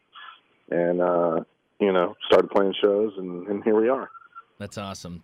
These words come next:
Speaker 2: Tell me about the name. How did you guys come up with that one? I, I've heard different theories. I've heard Hemingway. I've heard different things. What's the
Speaker 1: Yeah.
Speaker 2: official
Speaker 1: There's a
Speaker 2: story?
Speaker 1: lot, there's a lot of theories.
Speaker 2: <laughs>
Speaker 1: You know what? It's our one gimmick, man. We don't tell.
Speaker 2: All right. Well, what are some of the theories?
Speaker 1: The truth,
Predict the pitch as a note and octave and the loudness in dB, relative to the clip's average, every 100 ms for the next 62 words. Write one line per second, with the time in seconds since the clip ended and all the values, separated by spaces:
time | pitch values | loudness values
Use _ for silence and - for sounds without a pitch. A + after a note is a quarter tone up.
0 | - F#3 F#3+ F#3 E3 E3 D3+ D3+ C3 G#2 | -6 -2 0 0 -2 -4 -2 -2 -2 -2
1 | A2+ E3 D#3 D#3 C#3+ - D#3+ C#3+ B2 C3+ | -2 -2 -2 -4 -4 -2 -2 -2 -4 -4
2 | C3 G#2+ A#2 C3+ - - - D3+ A#3 B3 | -4 -4 -4 -6 -10 -10 -4 0 0 0
3 | B3+ B3+ G#3+ - A#3 A3 C3 A2+ C#3 F#3+ | -2 0 -2 0 2 2 0 -2 -2 0
4 | E3 D#3 A3+ A3 A3+ A3 G#3+ F3+ F#3+ G3+ | 0 -2 -2 -2 -2 0 0 -2 -2 -4
5 | G3 E3 F3 C#3+ G2+ F#3 F#3+ - E3+ - | -4 -6 -4 -4 -6 -4 -4 4 4 4
6 | F3+ F#3 D#3+ - A2 A#2 G#2+ - - - | 0 -2 -6 4 10 12 12 10 2 -10
7 | _ - A#3+ - G#3+ - G#3+ G3+ G#3 A3 | _ -2 -2 0 -4 6 10 12 12 12
8 | G3 A#2 G#2 F2+ E2+ - - - D#3 F#3 | 10 10 8 8 2 -4 -4 0 -2 -2
9 | - - A2+ A#2 B2+ B2+ - - - A#2 | -6 -4 2 6 8 6 2 -2 4 6
10 | A2 B2 C3 A2 C3 E3 G2 G2 G#2+ A2+ | 6 2 -2 -2 -4 -6 -6 -6 -4 -2
11 | C3 B2 A#2+ E2 - _ - A2+ A#2 G2 | -2 0 0 0 -6 _ -10 -6 -6 -6
12 | A#2+ D#3 G3 G#3+ - A3 G3+ C3+ C3 A#2 | -4 0 0 0 0 -2 -2 -4 0 4
13 | C4 - D#4+ | 4 8 8